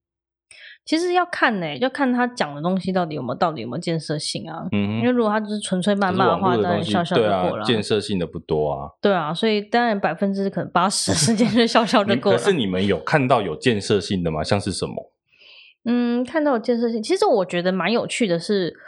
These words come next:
Speaker 1: 我们，好，回到当初为什么要做嘲讽。
Speaker 2: 嗯。
Speaker 1: 为什么要做嘲讽？就是我们不想直接讲嘛。
Speaker 2: 对。
Speaker 1: 我们就直接讲，其实是很说教式的，
Speaker 2: 嗯哼。
Speaker 1: 而且大家不一定会接受啊。
Speaker 2: 对。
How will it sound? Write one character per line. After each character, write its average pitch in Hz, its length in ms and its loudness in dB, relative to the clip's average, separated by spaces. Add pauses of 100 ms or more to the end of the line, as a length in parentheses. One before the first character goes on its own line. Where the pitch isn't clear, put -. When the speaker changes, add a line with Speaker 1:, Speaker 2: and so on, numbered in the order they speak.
(200)
Speaker 1:
我 196 140 4
们， 165 400 0 (260)
好， 151 320 -2 (120)
回 202 160 4
到 247 120 4
当 233 240 0
初 226 200 0
为 220 100 2
什 170 160 -6
么 107 80 -8
要 147 80 -2
做 165 180 -2
嘲 - 300 -8
讽。 - 360 -4
Speaker 2:
嗯。 208 300 2 (140)
Speaker 1:
为 294 100 4
什 262 80 2
么 220 60 2
要 - 0 -
做 233 140 -4
嘲 - 200 2
讽？ 214 220 0
就 208 80 0
是 208 160 0
我 175 100 0
们 165 160 0
不 - 120 0
想 - 280 -4
直 170 140 -4
接 170 180 0
讲 - 240 -6
嘛。 - 100 -10 (500)
Speaker 2:
对。 87 280 0
Speaker 1:
我 202 60 0
们 220 100 4
就 254 60 0
直 226 160 -2
接 214 100 4
讲， 165 220 -4
其 170 140 -2
实 175 80 0
是 202 120 0
很 165 200 -2
说 165 280 -2
教 165 300 0
式 - 320 -4
的， - 100 -14 (180)
Speaker 2:
嗯 85 200 0
哼。 90 140 0
Speaker 1:
而 208 80 4
且 220 100 -2
大 190 160 2
家 180 160 0
不 180 140 -6
一 - 20 -2
定 170 80 -4
会 165 60 -2
接 147 200 -8
受 - 280 -6
啊。 - 80 -6
Speaker 2:
对。 78 280 0